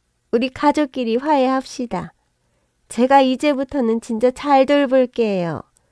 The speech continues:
매일 와서 확인하셔도 좋아요. 얼마나 잘하는지 보여드릴게요.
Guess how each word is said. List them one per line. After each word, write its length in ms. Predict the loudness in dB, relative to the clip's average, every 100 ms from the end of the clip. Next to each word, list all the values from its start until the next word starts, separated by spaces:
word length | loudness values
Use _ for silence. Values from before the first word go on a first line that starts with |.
| _ _ _ _ _ _ _ _ _ _ _ _ _ _ _ _ _ _ _ _ _
매일 400 | 2 6 6 6
와서 280 | 4 4 0
확인하셔도 720 | 0 2 4 4 2 0 -2
좋아요. 680 | -2 -2 0 0 -2 -4 -6 -12 _ _ _ _ -6
얼마나 680 | 0 4 4 2 2 0
잘하는지 640 | 0 0 0 2 0 0 -4
보여드릴게요. 1000 | -4 -2 -2 -4 -4 -6 -6 -4 -4